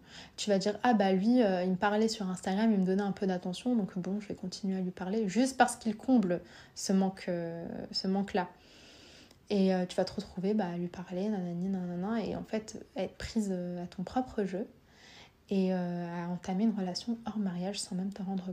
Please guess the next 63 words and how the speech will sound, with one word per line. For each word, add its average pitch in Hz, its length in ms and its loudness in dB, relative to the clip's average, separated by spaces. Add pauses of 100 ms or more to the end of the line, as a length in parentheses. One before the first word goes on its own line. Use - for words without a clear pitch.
(100)
compte. - 360 -10
Et 190 60 -10
puis, - 160 -10
tu - 420 -10
vois, 226 80 2
moi, 202 100 4
combien 190 160 0
de 196 40 -6
fois 226 100 -2
ça 196 100 -4
m'est 180 100 0
arrivé, 220 220 2
je 240 60 -2
suis - 80 -8
en 180 40 -2
mode, « 175 120 -2
Mais, 165 180 -2 (320)
mais 185 80 -4
pourquoi 208 220 -2
tu 190 160 -4
lui 180 80 0
parles ? » 196 560 0 (380)
Ouais, 196 280 4
bah, 196 160 2
je 180 100 -4
sais 185 220 -4
pas, 185 380 -4
nanani, 180 560 0
nanana. 180 400 -2
Non, 302 320 2
c'est 190 160 0
juste 208 120 -4
que 214 60 2
t'es 202 100 -4
en 180 100 0
manque 180 180 0
d'attention 180 500 -4
et 262 60 0
que 233 60 -4
t'as 180 100 -4
besoin 190 500 -2 (100)
que, 170 600 -4
t'as, 175 100 -2
t'as, 175 140 -6
t'as 185 100 -6
besoin 202 320 2
d'attention, 190 400 -2
lui, 262 80 4
il 202 60 6
va 180 100 2
t'en 180 160 -2
donner, 190 380 0
et - 20 0
donc, 180 160 -2
du - 100 -16
coup, 262 120 -6
tu - 100 -8
vas - 80 0
te - 100 -8
retrouver - 300 -4
à 214 80 2
lui 202 100 -2
parler. 208 320 -4